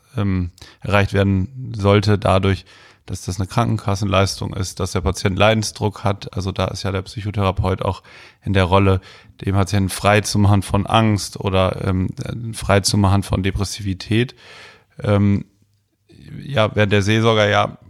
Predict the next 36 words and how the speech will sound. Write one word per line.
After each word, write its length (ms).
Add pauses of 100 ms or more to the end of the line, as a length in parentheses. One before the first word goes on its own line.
(120)
unter 360
anderem 200
die 80
Überzeugung 720
hat, 240 (500)
äh, 140
auch 240
im 160
Gespräch, 400
dass 160
er 60
nicht 180
so 80
viel 180
machen 240
muss, 340 (120)
weil 480
ja 360 (140)
die 280
Hauptkraft 500
von 180
Gott 240
ausgeht. 680
Also 260 (260)
ich 100
finde 280
schon, 320 (240)
das 160
sind 120
erstmal 380 (320)
zwei 160
unterschiedliche 580
Entitäten, 720 (160)
so. 220 (580)
Von 180
daher 400